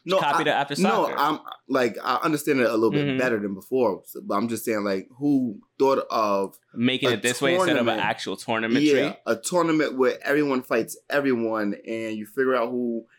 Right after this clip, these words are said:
Speaker 1: has the most wins, and as opposed to getting eliminated. Like, who came up with that idea? 'Cause that's really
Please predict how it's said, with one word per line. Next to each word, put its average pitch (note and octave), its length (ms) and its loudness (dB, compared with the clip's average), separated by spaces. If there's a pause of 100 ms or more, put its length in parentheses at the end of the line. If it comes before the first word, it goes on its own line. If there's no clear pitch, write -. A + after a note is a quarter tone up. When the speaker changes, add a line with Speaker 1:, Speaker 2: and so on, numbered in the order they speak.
(100)
Speaker 1:
has C3 200 -2
the C3 100 0
most B2 340 2
wins, A2 500 -4
and G#2 320 -2 (380)
as A2 160 -4
opposed A2+ 500 -2
to G#2 260 -2
getting G#2 220 -2
eliminated. F#2 540 -6
Like, F#2 200 -14
who D#3 140 0
came E3 240 -4
up A2 80 -4
with A#2+ 120 -12
that A2+ 120 -4
idea? G#2+ 320 -6
'Cause - 240 -14 (420)
that's F3 220 0
really B2+ 720 2